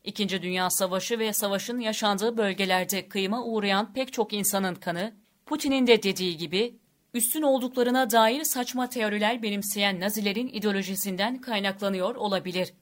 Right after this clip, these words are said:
Ancak Büyük Rusya idealiyle hiçbir hak talebinde bulunması mümkün olmayan coğrafyalarda yaşayan halklara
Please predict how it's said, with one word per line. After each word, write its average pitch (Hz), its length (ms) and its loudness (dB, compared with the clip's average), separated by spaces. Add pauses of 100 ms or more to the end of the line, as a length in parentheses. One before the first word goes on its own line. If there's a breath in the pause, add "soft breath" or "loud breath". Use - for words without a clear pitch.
(280)
Ancak 202 400 0
Büyük 233 240 -2
Rusya 214 300 -2
idealiyle 190 640 0
hiçbir 262 380 -8
hak 254 260 -8
talebinde 233 520 0
bulunması 214 520 0
mümkün 202 400 -4
olmayan 220 500 2
coğrafyalarda 196 760 2
yaşayan 208 480 -2
halklara 190 640 2